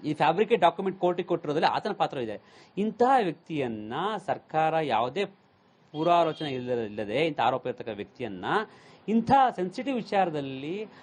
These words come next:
ಆತನ ತನಿಖಾಧಿಕಾರಿಯಾಗಿ ಮಾಡ್ತಾ ಇದ್ದಾರೆ ಅಂತ ಹೇಳಿದಾಗ, ಎಷ್ಟು ಮಟ್ಟಿಗೆ ನಾವು ನ್ಯಾಯವನ್ನ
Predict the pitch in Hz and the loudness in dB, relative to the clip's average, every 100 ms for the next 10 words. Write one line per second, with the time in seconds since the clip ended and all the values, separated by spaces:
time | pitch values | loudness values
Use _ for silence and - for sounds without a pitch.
0 | - 165 160 175 175 185 226 262 240 214 | -4 -2 0 -2 0 0 4 2 4 0
1 | 202 170 151 135 147 135 123 117 110 101 | 0 0 0 0 0 -2 -2 -4 -8 -6
2 | 101 139 247 - - - - 170 - 262 | -4 -2 -2 -6 -20 -10 -2 -2 -2 -2
3 | 196 190 - 226 226 202 208 151 147 156 | 0 -2 -4 -4 0 0 -2 -4 -2 -4
4 | 143 139 | -6 -6